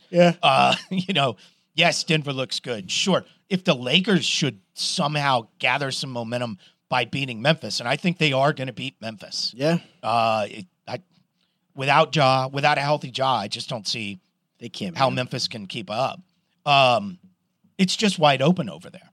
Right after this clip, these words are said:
Speaker 1: Yeah. So you're calling your shot.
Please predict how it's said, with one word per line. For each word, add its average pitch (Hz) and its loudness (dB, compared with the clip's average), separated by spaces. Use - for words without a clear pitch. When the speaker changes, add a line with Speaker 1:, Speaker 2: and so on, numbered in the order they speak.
Speaker 1:
Yeah. 107 -12
So - 2
you're 147 2
calling 151 8
your 127 -2
shot. 120 2